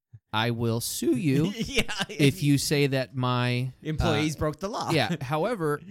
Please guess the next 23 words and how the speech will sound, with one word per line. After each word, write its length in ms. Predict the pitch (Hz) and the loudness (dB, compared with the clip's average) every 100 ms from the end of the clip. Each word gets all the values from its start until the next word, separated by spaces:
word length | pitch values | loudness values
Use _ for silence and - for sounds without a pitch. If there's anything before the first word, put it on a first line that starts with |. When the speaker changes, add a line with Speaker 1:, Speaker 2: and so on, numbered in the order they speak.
| 208 | -18
Speaker 2:
<laughs> 220 | _ _ | _ _
"I'm 100 | 151 | -6
going 180 | 151 147 | -4 -4
to 60 | - | -4
kill 160 | 190 | -6
you 120 | 117 95 | -6 -10
right 180 | 92 | -8
now." 120 | 143 156 | 0 2
Speaker 1:
you 140 | 196 | 4
are 140 | 254 | 6
Speaker 2:
<laughs> 80 | 220 | 4
Speaker 1:
bro-, 100 | 165 160 | 0 -2
you've 260 | 151 151 | -4 -4
broken 320 | 151 147 139 127 | -4 -4 -4 -8
two 200 | 262 269 | -8 -6
laws. 380 | 104 95 147 | -4 -4 -6
Once, 280 | 120 127 - | -6 -6 -6
you 60 | 120 | -8
attempt 340 | - 131 123 | -8 -8 -8
vehicular 460 | 110 117 120 - 98 | -10 -8 -8 -10 -8
manslaughter, 500 | 113 143 - 92 95 | -4 -4 -6 -8 -8
and 120 | 101 | -8
two, 420 | - 220 156 151 | -8 -4 -2 -2